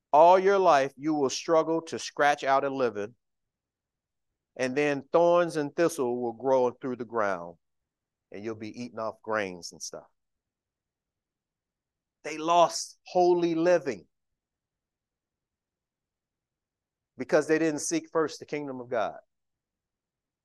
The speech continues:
Instead of listening to that, you know, that serpent, she shoulda, she coulda heard him, but then she, she coulda, she shoulda said, "Lord, is that right?"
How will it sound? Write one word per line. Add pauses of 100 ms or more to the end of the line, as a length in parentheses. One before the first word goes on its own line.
(600)
Instead
of
listening
to
that, (1040)
you
know,
that
serpent, (1400)
she
shoulda,
she
coulda (160)
heard
him, (180)
but
then
she,
she
coulda,
she
shoulda
said,
"Lord, (1700)
is
that
right?"